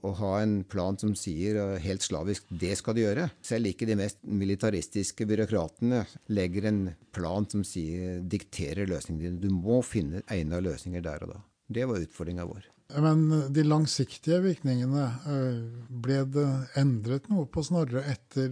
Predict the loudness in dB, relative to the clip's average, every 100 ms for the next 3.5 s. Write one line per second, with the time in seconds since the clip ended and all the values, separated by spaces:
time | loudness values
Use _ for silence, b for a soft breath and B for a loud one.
0 | 2 2 0 -4 -10 -8 -4 0 2 2
1 | 2 2 0 0 0 2 2 0 -2 -4
2 | -2 -4 -4 -4 -4 -2 0 0 -2 -6
3 | b b _ 2 2